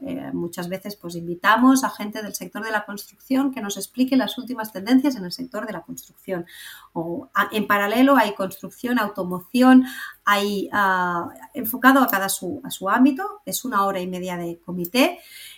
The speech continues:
Esa es la primera parte, explicar qué pasa en el mundo donde nosotros estamos. Después les aportamos también una parte de startups,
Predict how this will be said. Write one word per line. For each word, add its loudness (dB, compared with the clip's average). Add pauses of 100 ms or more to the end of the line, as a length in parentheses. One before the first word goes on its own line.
(140)
Esa 4
es 0
la -2
primera -6
parte, 0
explicar -4
qué 10
pasa 2
en -2
el -2
mundo 0
donde -4
nosotros -8
estamos. 4
Después 0
les -4
aportamos 0
también -2 (460)
una 2
parte 0
de -4
startups, 4